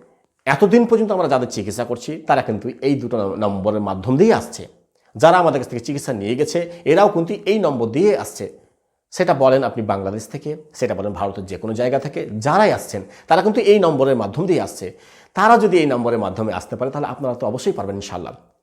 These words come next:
যদি আপনারা আমাদের কাছে আসতে চান, মনে করেন যে আসবো, তাহলে আপনাদেরকে এই দুটো নম্বরেই যোগাযোগ করতে হবে। হ্যাঁ, এই দুইটা নম্বরে কীভাবে যোগাযোগ করবেন? বৈকাল চারটা থেকে রাত আটটার মধ্যে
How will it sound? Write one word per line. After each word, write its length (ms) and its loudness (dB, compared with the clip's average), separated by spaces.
যদি 220 8
আপনারা 260 4
আমাদের 240 2
কাছে 200 -8
আসতে 340 -4
চান, 180 -6
মনে 220 0
করেন 180 0
যে 100 -2
আসবো, 480 -4
তাহলে 180 6
আপনাদেরকে 500 0
এই 220 2
দুটো 220 -4
নম্বরেই 440 0
যোগাযোগ 360 0
করতে 180 -6
হবে। 220 -6
হ্যাঁ, 180 0
এই 140 6
দুইটা 240 2
নম্বরে 260 2
কীভাবে 320 -4
যোগাযোগ 360 -2
করবেন? 280 -2
বৈকাল 340 2
চারটা 320 0
থেকে 300 -6
রাত 300 2
আটটার 360 0
মধ্যে 340 -2